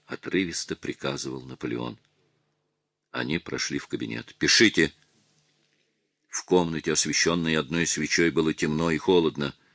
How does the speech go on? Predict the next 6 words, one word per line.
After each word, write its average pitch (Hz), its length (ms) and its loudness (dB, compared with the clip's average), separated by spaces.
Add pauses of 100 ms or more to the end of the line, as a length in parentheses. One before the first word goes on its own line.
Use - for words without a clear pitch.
(300)
Смертельный, 73 880 0
безотчетный 80 840 2
страх - 760 0 (100)
охватил 87 680 0
графа 90 840 2 (140)
Монталона. 87 960 4